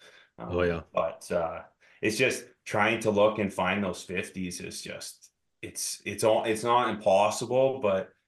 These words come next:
Speaker 1: they just don't get big, like, up north, eh? Like,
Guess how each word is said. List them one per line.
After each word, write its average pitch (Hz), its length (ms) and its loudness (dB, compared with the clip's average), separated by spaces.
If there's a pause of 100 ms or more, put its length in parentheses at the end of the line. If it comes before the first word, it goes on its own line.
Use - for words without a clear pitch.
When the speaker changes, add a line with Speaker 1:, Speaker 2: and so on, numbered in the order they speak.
(200)
Speaker 1:
they 101 180 -2
just 110 380 0
don't 113 360 0
get 85 400 0 (680)
big, 101 400 2
like, 90 240 2
up 90 200 0
north, 90 400 -6
eh? 87 320 -2
Like, 87 360 -6